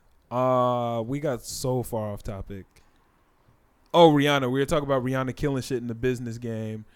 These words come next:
She been getting her bag up. She been going stupid in the, like,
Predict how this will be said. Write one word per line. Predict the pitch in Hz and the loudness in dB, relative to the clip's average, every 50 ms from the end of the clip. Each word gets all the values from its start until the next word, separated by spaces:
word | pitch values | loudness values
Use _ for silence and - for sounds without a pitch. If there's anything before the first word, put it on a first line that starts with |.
| _ _ - | _ _ -16
She | - - 233 240 | -10 -8 -6 -4
been | 269 247 | -4 0
getting | 240 247 226 190 | 0 0 2 2
her | 208 170 | 2 2
bag | 143 120 123 151 180 196 202 202 190 | 2 2 2 4 4 4 4 4 2
up. | 196 202 196 196 196 175 - - - - _ _ _ _ _ | 2 2 4 2 0 -2 -4 -12 -20 -20 _ _ _ _ _
She | - - 185 | -14 -12 -6
been | 185 196 196 | -4 -4 -2
going | 185 165 147 135 | 0 0 -2 -2
stupid | - - - - 185 185 170 185 175 175 | -4 -2 2 2 2 2 4 2 2 2
in | 175 165 156 | 2 0 0
the, | 147 143 135 127 120 - | -2 -2 -2 -2 -4 0
like, | 151 156 156 147 135 | 2 4 4 2 2